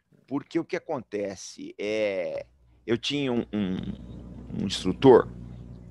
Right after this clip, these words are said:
ele era paraquedista e ele teve no Araguaia. Ele falava uma coisa que é verdade.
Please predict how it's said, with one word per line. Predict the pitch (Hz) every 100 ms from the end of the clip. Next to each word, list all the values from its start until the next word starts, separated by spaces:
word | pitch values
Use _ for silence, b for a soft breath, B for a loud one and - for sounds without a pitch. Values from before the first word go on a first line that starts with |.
| -
ele | 98 101
era | 104 101
paraquedista | - 98 - 104 90 117 113 -
e | 107
ele |
teve | 101 110 107
no |
Araguaia. | 110 110 82 78 67 78
Ele | 95
falava | 117 131 113 110
uma | - 82
coisa | - 117 -
que | 117
é |
verdade. | 120 107 - -